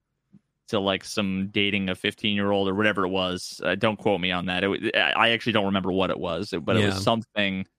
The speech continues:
Speaker 1: something having to do with girls.
Speaker 2: Damn.
Speaker 1: Um, and having to, speaking of apologies, his apology was actually, like, the, as far as apologies for shitty things go, I wanna say that was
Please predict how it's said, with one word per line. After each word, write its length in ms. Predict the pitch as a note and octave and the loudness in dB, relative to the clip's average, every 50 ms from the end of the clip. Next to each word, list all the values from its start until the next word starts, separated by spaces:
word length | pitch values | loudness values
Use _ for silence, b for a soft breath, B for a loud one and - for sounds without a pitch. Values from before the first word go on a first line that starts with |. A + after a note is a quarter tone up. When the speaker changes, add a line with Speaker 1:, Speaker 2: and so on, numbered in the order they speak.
| _ _ _ | _ _ _
Speaker 1:
something 340 | - - F#3 E3 F3 D3+ C#3+ | 0 0 2 4 4 4 4
having 220 | C#3 C3 C3 C3+ | 4 2 4 2
to 80 | B2 A2+ | 0 2
do 140 | B2 A#2+ | 2 2
with 160 | A2+ A2 - - | 2 2 2 4
girls. 720 | G#2 G#2 G#2 G#2 G#2 G2+ G2+ G#2 - - - - - - _ _ _ _ _ _ _ _ _ _ _ _ _ _ _ _ _ - | 4 4 6 4 4 2 0 -2 -4 -8 -10 -12 -14 -16 _ _ _ _ _ _ _ _ _ _ _ _ _ _ _ _ _ -12
Speaker 2:
Damn. 400 | G#2+ G2+ G2 F#2+ F#2+ F#2+ G2 F#2+ _ _ _ _ _ _ _ _ _ _ - | -8 -6 -4 -2 -2 -4 -4 -6 _ _ _ _ _ _ _ _ _ _ -2
Speaker 1:
Um, 600 | G2+ G2+ F#2+ F#2 F#2 F2 E2+ F2+ E2+ G2 B2 - _ _ _ _ _ _ _ _ _ _ _ _ _ _ _ _ - | 0 2 2 2 2 2 0 -2 -4 -8 -8 -10 _ _ _ _ _ _ _ _ _ _ _ _ _ _ _ _ -10
and 160 | - F#2 G#2 | -6 -4 0
having 300 | A2+ G#2+ G#2 G#2+ G#2 G2+ | 2 2 2 2 2 2
to, 240 | G2 F#2 F2+ F#2 - _ _ - _ _ _ _ _ _ _ _ _ _ _ _ _ | 2 2 2 2 0 _ _ -20 _ _ _ _ _ _ _ _ _ _ _ _ _
speaking 240 | - A#2+ A#2 G#2+ | -6 -4 -4 -2
of 40 | F#2 F2 | -2 -4
apologies, 540 | - - G2+ F#2+ F#2+ F#2 G2+ F2+ E2+ - | -2 0 2 2 2 0 -2 -6 -10 -6
his 160 | - G#2+ G2 G2+ | -4 -6 -4 -4
apology 460 | - - F2 D#2 D2+ C#2+ - - B1 | -6 -4 -4 -4 -4 -4 -6 -8 -12
was 160 | C#2 F#2 - | -10 -6 -6
actually, 300 | D2+ F2 - - - D#2 | -6 -6 -6 -8 -10 -6
like, 260 | D#2 C#2+ D#2 - _ _ - | -6 -8 -8 -8 _ _ -12
the, 260 | C#2 D2+ D2 G2 - _ _ _ _ _ _ _ _ _ _ _ - | -10 -8 -8 -10 -12 _ _ _ _ _ _ _ _ _ _ _ 0
as 200 | C3+ C3 - - _ - | 0 0 0 -2 _ -16
far 400 | - - D#3+ E3 F#3 G#3 A#3 G3+ | -2 2 4 4 6 4 4 4
as 160 | F3 D#3 D#3 | 2 2 0
apologies 600 | C3+ - - D3 D3 D#3 D#3 D#3+ D#3 D#3 D#3 D3 | -2 0 2 2 4 4 4 2 2 0 -4 -2
for 120 | - - B2 | -4 -6 -6
shitty 360 | - - C#3 C3+ C3+ A#2+ - | -2 0 2 2 2 0 0
things 320 | - A2+ A2+ A2+ A2 - | -2 -2 0 0 -2 -4
go, 380 | - F#2+ F#2 F2 E2 E2 G2+ - _ _ _ _ _ _ _ _ _ _ _ _ _ _ _ _ - | 0 0 2 2 2 2 -2 -6 _ _ _ _ _ _ _ _ _ _ _ _ _ _ _ _ 2
I 80 | A2 | 2
wanna 320 | G#2+ G#2+ A2+ B2+ C#3 C#3+ B2+ | 4 4 4 4 4 2 0
say 320 | - - C#3 C3+ C3 B2 | 0 2 2 2 2 2
that 300 | G#2 A#2+ A#2 B2 B2 - | 2 4 4 4 4 2
was 640 | B2 B2 A#2+ A#2 A2+ A2+ A2 G#2+ - - - - | 2 2 4 4 4 2 0 -2 -4 -8 -14 -16